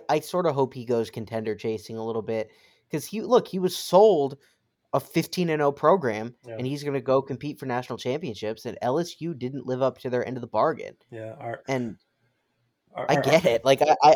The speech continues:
Speaker 1: I encourage him to go, like, go transfer to Ohio State. Like, they need a corner.
Speaker 2: Yeah.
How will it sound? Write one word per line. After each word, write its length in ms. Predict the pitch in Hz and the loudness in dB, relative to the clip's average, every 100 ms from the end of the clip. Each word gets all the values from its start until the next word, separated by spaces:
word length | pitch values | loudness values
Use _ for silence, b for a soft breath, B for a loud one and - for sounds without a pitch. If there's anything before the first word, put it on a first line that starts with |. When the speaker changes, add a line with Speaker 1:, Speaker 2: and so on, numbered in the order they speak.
| - | 8
Speaker 1:
I 80 | 156 | 4
encourage 500 | 180 - 175 190 147 | 4 4 6 6 2
him 120 | 143 | -2
to 80 | 131 | 8
go, 200 | 139 143 | 8 8
like, 200 | 139 123 | 4 6
go 120 | 208 | 6
transfer 460 | - 226 254 - | 6 4 4 2
to 60 | 135 | 4
Ohio 360 | 107 110 104 - | 4 4 2 0
State. 320 | - 110 - | -6 -6 -4
Like, 160 | 117 | -2
they 140 | 170 214 | 2 4
need 180 | 202 208 | 4 4
a 40 | |
corner. 420 | - 226 127 - b b | 8 8 6 0 b b
Speaker 2:
Yeah. 120 | - | -20